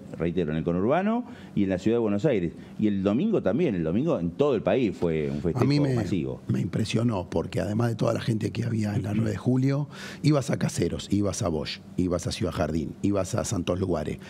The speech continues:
Speaker 2: En todos los centros de los barrios había gente.
Speaker 1: ¿Vos te quedaste en tu municipio a festejar?
Speaker 2: Sí,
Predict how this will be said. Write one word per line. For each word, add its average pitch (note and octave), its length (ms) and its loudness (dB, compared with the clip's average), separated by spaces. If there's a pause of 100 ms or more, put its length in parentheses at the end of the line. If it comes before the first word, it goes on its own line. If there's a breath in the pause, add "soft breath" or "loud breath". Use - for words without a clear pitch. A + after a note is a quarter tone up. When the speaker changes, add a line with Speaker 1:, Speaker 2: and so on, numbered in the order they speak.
(140 loud breath)
Speaker 2:
En G2 140 2
todos C3 220 2
los G2 160 -2
centros A#2 380 0
de E2 80 -2
los D2+ 140 -2
barrios G#2 400 0
había F2+ 260 0
gente. D#2 480 -2
Speaker 1:
¿Vos B2+ 140 4
te B2+ 100 2
quedaste C3 220 4
en A#2+ 60 2
tu A2 100 2
municipio G#2 380 2
a - 20 -6
festejar? D#2+ 400 -2
Speaker 2:
Sí, A2+ 240 2